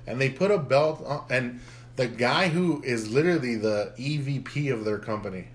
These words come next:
who had that belt for the time being, was more than happy to do the favor. This is the same guy, mind you, who at first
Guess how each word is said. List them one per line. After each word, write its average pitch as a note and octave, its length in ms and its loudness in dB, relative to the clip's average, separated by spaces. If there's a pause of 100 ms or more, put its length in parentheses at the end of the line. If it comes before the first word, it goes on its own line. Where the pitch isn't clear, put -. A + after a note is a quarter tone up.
(760)
who A2+ 120 0
had D3 340 0
that A#2 240 2
belt G#2 340 -2
for G#2+ 320 -4
the G2+ 100 -6
time G2 380 -8
being, G2 320 -10 (600)
was B2+ 180 -4
more D#3+ 380 4
than F3 160 0
happy D3 400 0
to C#3 80 -4
do A2 200 0
the G2+ 100 -6
favor. F#2+ 440 -8 (220)
This E3 160 0
is G#3 140 -4
the F#3 80 -4
same F#3 320 2
guy, E3 260 2
mind A#2+ 360 0
you, A2 240 -2 (380)
who A#2+ 160 2
at A2 120 2
first B2 360 0